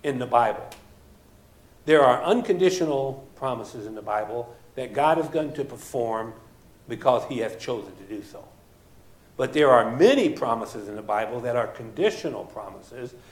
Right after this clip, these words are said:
God says, "If you do this, I'll do that." Sometimes we do stuff and we don't get blessed, and we say, "Well, I thought you said you'd bless me." He said, "If you do this, but you didn't do that.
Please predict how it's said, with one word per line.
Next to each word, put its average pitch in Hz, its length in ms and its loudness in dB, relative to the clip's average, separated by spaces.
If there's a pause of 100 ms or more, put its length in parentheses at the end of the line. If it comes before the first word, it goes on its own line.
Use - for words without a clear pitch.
(140)
God 151 300 4
says, 127 200 0 (120)
"If 262 440 4
you 131 200 -6
do 110 260 -8
this, 104 400 -8 (540)
I'll 110 280 -2
do 98 220 -14
that." - 520 -8
Sometimes 170 600 2
we 190 140 0
do 165 300 -2
stuff 131 420 -2 (320)
and 123 160 -6
we 160 140 2
don't 151 260 6
get - 220 -6
blessed, 180 440 6 (360)
and 147 80 -4
we 160 80 2
say, 160 140 6
"Well, 143 180 8
I 190 100 8
thought 190 240 0
you 208 80 -8
said 180 240 2
you'd 190 180 2
bless 208 300 4
me." 131 80 -6
He 139 100 -6
said, 135 300 -6
"If 151 220 -6
you 127 80 -8
do 170 180 -10
this, 233 240 0
but - 160 -14
you 190 80 -10
didn't 113 240 -10
do 107 160 -14
that. 196 460 -10